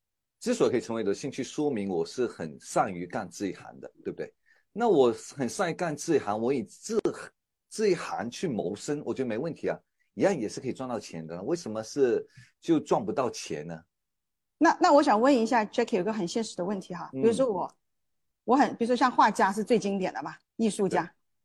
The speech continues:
Speaker 1: 对。是的。
Speaker 2: 啊，很多这种人哈，我，我都已经，哦，我很有兴趣往这个方向发展啊，那 OK，但是问题你会发现你的画没有人买，我马上就要饿死了。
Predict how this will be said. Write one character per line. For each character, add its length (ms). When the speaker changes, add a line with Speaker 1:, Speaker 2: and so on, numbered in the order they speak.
Speaker 1:
对。 140
是 60
的。 80
Speaker 2:
啊， 20
很 120
多 140
这 120
种 240
人 180
哈， 220
我， 260
我 100
都 120
已 200
经， 240
哦， 280
我 100
很 140
有 120
兴 220
趣 180
往 180
这 80
个 80
方 160
向 160
发 180
展 180
啊， 220
那 120
OK， 280
但 140
是 100
问 140
题 80
你 120
会 120
发 180
现 240
你 100
的 80
画 160
没 100
有 80
人 160
买， 240
我 80
马 100
上 120
就 100
要 100
饿 220
死 180
了。 140